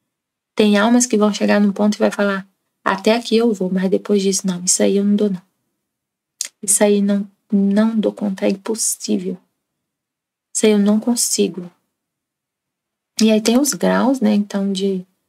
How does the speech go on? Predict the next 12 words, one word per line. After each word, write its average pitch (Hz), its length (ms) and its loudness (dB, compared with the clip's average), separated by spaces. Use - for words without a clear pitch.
de 208 80 6
entrega 214 600 2
da 202 120 2
vontade. 202 880 -4
Tem 220 180 2
os 233 160 0
graus 202 440 0
das 208 260 0
almas 196 320 -2
que - 100 -8
vão 196 160 0
viver 196 400 -2